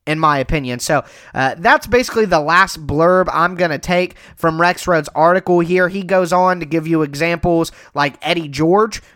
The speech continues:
who got a big deal, but still was able to be a bell cow and never really wore down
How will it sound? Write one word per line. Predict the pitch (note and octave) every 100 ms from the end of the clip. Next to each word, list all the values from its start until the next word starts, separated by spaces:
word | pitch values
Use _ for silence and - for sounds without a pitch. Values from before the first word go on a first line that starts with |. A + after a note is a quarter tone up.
| -
who | D#3 D#3 D3+ D3
got | D3 D#3+ E3
a |
big | - E3+ D#3
deal, | D3+ F3+ F#3 F#3 F#3 - -
but | C3 D3+ D3 - -
still | - - F3+ F3+
was | E3+ E3
able | E3 E3+ E3+
to | F3+
be | D#3 E3+
a | E3
bell | D#3+ G3
cow | G3+ C3+ A#2+ B2+
and | B2+
never | D3+ E3+ F3+
really | F3+ F3 E3+
wore | D3+ F3 F3+
down | D#3+ E3 F3